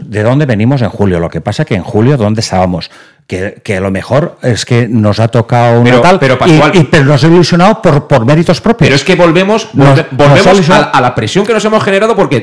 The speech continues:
Speaker 2: tú
Speaker 1: No, no, no.
Speaker 2: recuerda que eso que dices tú, "¿y de fuera qué dirán?". De fuera dirán, "No, es que estos del Castellón, eh, Romera no les parecía bueno en el mercado de invierno, le han dado gratis a Romera al Murcia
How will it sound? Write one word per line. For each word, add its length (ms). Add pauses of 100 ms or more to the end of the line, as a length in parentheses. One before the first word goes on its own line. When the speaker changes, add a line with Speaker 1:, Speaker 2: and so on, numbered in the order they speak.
(120)
Speaker 2:
tú 120
Speaker 1:
No, 60
no, 120
no. 100
Speaker 2:
recuerda 600 (120)
que 120
eso 140
que 80
dices 220
tú, 220 (220)
"¿y 100
de 100
fuera 280
qué 100
dirán?". 340
De 120
fuera 240
dirán, 480
"No, 240
es 120
que 120
estos 260
del 100
Castellón, 640 (340)
eh, 220
Romera 320
no 100
les 140
parecía 380
bueno 200
en 60
el 60
mercado 320
de 80
invierno, 540
le 140
han 200
dado 260
gratis 440
a 100
Romera 380
al 100
Murcia 500